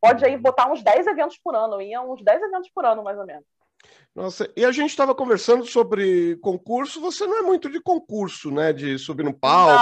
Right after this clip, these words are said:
Speaker 1: Não.
Speaker 2: fazer caras, poses.
Speaker 1: <laughs> Cara, assim, eu já participei, já participei. Inclusive, já até ganhei em segundo lugar em um concurso,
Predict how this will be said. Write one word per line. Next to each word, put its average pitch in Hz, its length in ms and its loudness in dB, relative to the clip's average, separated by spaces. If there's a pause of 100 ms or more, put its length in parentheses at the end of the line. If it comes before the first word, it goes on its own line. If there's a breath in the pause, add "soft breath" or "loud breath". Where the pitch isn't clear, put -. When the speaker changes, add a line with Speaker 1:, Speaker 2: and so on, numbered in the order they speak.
(120)
Speaker 1:
Não. 208 220 8
Speaker 2:
fazer 175 160 -6 (160)
caras, 127 400 -4 (120)
poses. 123 440 -2
Speaker 1:
<laughs> - 60 -20 (720 loud breath)
Cara, 427 240 8
assim, 403 140 2
eu 381 60 4
já 392 100 4
participei, 294 960 4
já 240 80 0
participei. 240 500 0
Inclusive, 247 320 -4
já 269 100 2
até 269 220 2
ganhei 320 380 2
em 349 60 -2
segundo 247 340 -6
lugar 220 340 -2
em 214 40 -10
um 208 40 -10
concurso, 208 720 -8